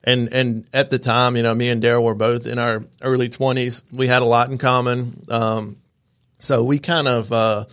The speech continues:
we kind of gravitated towards each other and,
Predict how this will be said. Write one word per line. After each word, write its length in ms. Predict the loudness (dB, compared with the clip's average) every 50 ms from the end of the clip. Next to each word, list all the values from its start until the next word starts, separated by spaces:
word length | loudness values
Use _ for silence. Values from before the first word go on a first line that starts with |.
| -20 _ _ _ _ _ _ _
we 80 | -4 -2
kind 180 | 0 0 0
of 80 | 2 2
gravitated 640 | 2 2 4 2 2 0 0 0 2 2 0 0
towards 260 | -2 -2 -2 -2 -4
each 220 | -6 -8 -6 -2 0
other 360 | 2 2 2 2 2 2 2
and, 300 | 2 2 0 -2 -4 -8